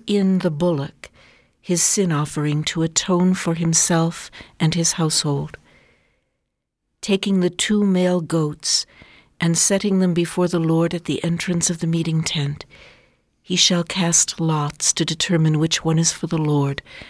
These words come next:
and which for Azazel. The goat that is determined by lot for the Lord, Aaron shall bring in and offer up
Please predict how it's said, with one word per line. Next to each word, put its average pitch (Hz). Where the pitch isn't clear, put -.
and 175
which 175
for 170
Azazel. 156
The 160
goat 214
that 196
is 185
determined 180
by 165
lot 160
for -
the 147
Lord, 151
Aaron 165
shall 156
bring 170
in 160
and 165
offer 165
up 156